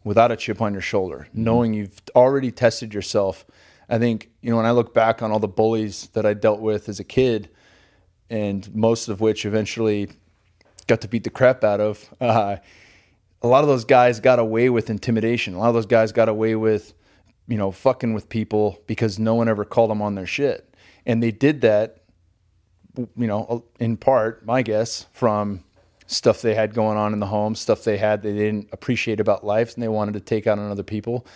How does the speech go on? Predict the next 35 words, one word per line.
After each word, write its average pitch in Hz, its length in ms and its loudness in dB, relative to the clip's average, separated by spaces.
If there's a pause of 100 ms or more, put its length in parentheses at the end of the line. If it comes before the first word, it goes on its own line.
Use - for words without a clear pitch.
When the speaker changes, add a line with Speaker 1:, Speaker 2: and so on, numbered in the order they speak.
Speaker 2:
Mm-hmm. 90 240 -10 (140)
Speaker 1:
But 156 140 0
you 160 80 4
don't 180 220 2
see 165 300 -4
that. 101 420 0 (180)
I 127 100 4
never 156 200 2
saw 113 300 2
that 104 280 0
with 113 260 0
the - 60 -10
guy 104 240 4
who 104 80 -2
was 101 100 -6
a 104 60 -6
black 104 300 0
belt 92 180 -2
in 92 60 -16
karate. 92 360 -4
Speaker 2:
Yeah. 82 160 -8 (180)
Speaker 1:
I 117 60 0
never 135 160 2
saw 113 300 4
that 104 200 -2
with 113 120 -14
the 110 80 -8
kid 110 220 -2
who's 101 100 -6
a 101 40 -12
black 101 260 2
belt 98 140 0
in 90 60 -14
Taekwondo, 95 600 -4
Speaker 2:
Mm-hmm. 82 240 -10